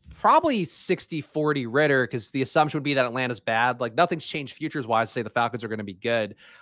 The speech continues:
I just think the Falcons could be good enough that they're in contention. And if that's the case, like, I don't think Ritter sees the field this year.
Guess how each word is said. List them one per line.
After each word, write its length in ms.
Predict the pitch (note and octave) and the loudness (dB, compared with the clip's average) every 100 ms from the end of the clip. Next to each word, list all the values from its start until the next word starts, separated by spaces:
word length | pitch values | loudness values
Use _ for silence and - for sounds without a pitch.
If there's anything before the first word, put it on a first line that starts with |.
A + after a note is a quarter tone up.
| _ | _
I 140 | C#3+ F3+ | 2 2
just 140 | F3+ | 2
think 100 | F3+ | -6
the 60 | D3 | -2
Falcons 360 | E3 D3+ C#3+ | 0 0 -2
could 100 | - | -8
be 80 | C#3 | -6
good 180 | C3+ C3+ | -2 0
enough 280 | B2+ C3 - | 2 0 0
that 60 | |
they're 120 | B2+ B2 | -4 -4
in 60 | |
contention. 420 | A2+ G#2+ C3 C3+ C3 | -4 -6 -4 -2 -4
And 100 | A#2+ | -2
if 100 | - | 2
that's 260 | C3 - | 0 0
the 60 | - | -10
case, 300 | - G#2+ - | -8 -8 -6
like, 160 | G#2 | -6
I 60 | - | -4
don't 100 | A#2 | -4
think 140 | A2+ | -4
Ritter 160 | G#2 A2 | -4 -6
sees 220 | - G#2+ | -6 -10
the 60 | - | -8
field 260 | G#2+ G#2 | -8 -8
this 100 | - | -10
year. 200 | - F2+ | -14 -14